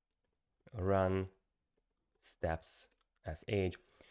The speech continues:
All of my images and containers will use the same label, fixed containers, so I can use it to remove everything I have created before.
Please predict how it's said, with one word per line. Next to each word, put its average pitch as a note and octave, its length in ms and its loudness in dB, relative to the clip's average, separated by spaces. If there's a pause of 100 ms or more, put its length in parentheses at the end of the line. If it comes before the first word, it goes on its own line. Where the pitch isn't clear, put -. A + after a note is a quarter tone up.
(760)
All D3+ 160 6
of C#3 60 4
my A#2 100 6
images F#2 640 2
and F2 340 -4
containers F2+ 600 0
will F2 100 -2
use E2+ 260 -2
the - 80 -16
same D#2+ 300 -6
label, F#2 560 2 (220)
fixed - 240 -4
containers, F2 680 -2 (240)
so F2+ 160 -4
I E2+ 80 0
can E2+ 220 -2
use F2+ 200 2
it E2+ 200 -8
to E2 100 -6
remove E2+ 400 -2 (140)
everything F2 640 -2
I E2+ 120 -2
have E2+ 180 -4
created E2 320 -4
before. F2+ 500 2